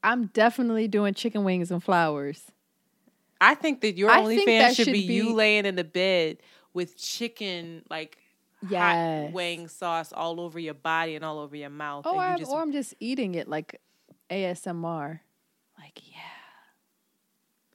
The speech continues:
Speaker 2: You don't have good quality enough mics for that. All right. Sorry. And with that, we're out.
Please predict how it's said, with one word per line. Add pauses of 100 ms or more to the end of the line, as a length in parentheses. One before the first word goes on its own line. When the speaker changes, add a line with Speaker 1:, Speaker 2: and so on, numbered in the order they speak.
(800)
Speaker 2:
You
don't
have
good
quality
enough
mics
for
that. (840)
All
right. (2000)
Sorry. (640)
And
with
that,
we're
out.